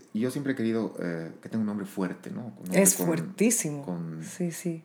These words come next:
Speaker 2: con
Speaker 1: con,
Speaker 2: agallas,
Speaker 1: claro,
Speaker 2: con,
Speaker 1: claro.
Speaker 2: sí.
Speaker 1: Nadie que le vea las canillas, digamos, ¿no? Algún nombre así. Entonces, por eso,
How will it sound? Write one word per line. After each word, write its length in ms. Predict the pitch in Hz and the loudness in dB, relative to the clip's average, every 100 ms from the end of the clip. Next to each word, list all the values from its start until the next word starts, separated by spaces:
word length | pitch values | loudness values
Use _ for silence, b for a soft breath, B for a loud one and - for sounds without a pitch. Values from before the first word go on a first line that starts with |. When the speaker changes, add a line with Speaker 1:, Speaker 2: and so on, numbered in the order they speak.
| - | -6
Speaker 2:
con 220 | 160 165 | -2 0
Speaker 1:
con, 80 | 165 | 2
Speaker 2:
agallas, 480 | 160 165 180 160 | 6 8 8 8
Speaker 1:
claro, 280 | 127 92 156 | 6 4 4
Speaker 2:
con, 80 | 156 | -2
Speaker 1:
claro. 220 | - 80 | -2 0
Speaker 2:
sí. 140 | 160 160 - - | -2 -6 -14 -6
Speaker 1:
Nadie 200 | 107 98 | 0 0
que 100 | 95 | 0
le 80 | 92 | 0
vea 100 | 90 | 0
las 140 | 85 | -4
canillas, 440 | - 87 87 76 - | -6 -6 -6 -8 -12
digamos, 260 | - - - | -12 -12 -12
¿no? 160 | 113 - - | -12 -12 -14
Algún 320 | - 87 - 101 | -12 -10 -4 -2
nombre 240 | 90 90 | 0 -2
así. 180 | - - - B B B B B B B | -6 -16 -20 B B B B B B B
Entonces, 460 | 104 95 107 107 110 | -10 -8 -6 -6 -4
por 140 | - 123 | -4 -4
eso, 160 | - | -6